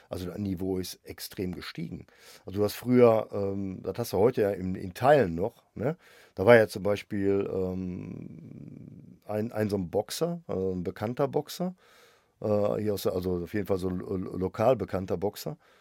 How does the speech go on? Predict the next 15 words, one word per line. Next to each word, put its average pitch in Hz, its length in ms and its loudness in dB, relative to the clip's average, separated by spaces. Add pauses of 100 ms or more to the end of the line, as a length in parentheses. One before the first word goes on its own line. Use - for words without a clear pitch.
(140)
über 87 240 -2
sechzig - 440 -10
Kämpfe, 113 400 -4
Amateur- 95 440 -4
und 101 200 -6
Profikämpfe 98 600 -8
gemixt, 90 540 -8
hat - 140 -10
seinen 95 140 -4
ersten 101 280 -6
M-M-A-Kampf 101 500 -2
gemacht, 101 360 -4
was 87 80 -4
ist 87 100 -14
passiert? 123 500 -6